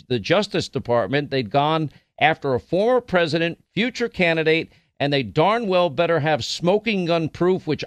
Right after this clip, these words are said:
I don't see happening. Clearly, there's been a double standard. You don't get a warrant unless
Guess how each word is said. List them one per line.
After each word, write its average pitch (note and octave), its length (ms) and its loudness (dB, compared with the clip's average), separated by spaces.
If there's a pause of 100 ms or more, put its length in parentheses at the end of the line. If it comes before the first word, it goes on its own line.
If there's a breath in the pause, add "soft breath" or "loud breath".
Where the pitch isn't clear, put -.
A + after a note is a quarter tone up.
I F#3 200 4
don't F3+ 340 0
see F3 240 -2
happening. D3 580 0 (480)
Clearly, G3+ 400 0
there's D3+ 200 -4
been D#3 180 0
a B2+ 80 0
double F3+ 420 0
standard. D3+ 540 -2
You B2 80 -4
don't G3+ 360 2
get F#3 140 0
a D#3 40 4
warrant F3 420 0
unless D#3 520 -2